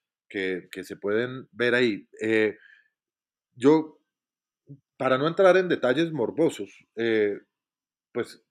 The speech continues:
estoy seguro que estás de acuerdo con lo que, con lo que acabo de decir, que es, es, es horrendo,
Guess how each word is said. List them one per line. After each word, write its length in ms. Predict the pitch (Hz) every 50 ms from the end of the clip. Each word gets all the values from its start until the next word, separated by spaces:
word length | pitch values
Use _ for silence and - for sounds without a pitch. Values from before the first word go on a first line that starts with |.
| _ _ _
estoy 300 | - 101 - - 117 117
seguro 260 | 113 156 156 139 143
que 80 | 135 131
estás 300 | 107 - - 107 107 107
de 80 | 139 143
acuerdo 360 | 139 - 151 131 131 127 131
con 120 | 131 123
lo 100 | 110 95
que, 300 | - 98 92 87 80 - _ _
con 180 | - 101 90 90
lo 140 | 85 82 80
que 120 | - 85
acabo 200 | - - 90 104
de 80 | 123 113
decir, 240 | - 104 98 98
que 80 | - 92
es, 240 | 85 - - - _ -
es, 220 | 85 85 - - -
es 160 | 92 - -
horrendo, 480 | 117 - 107 113 107 107 117 117 -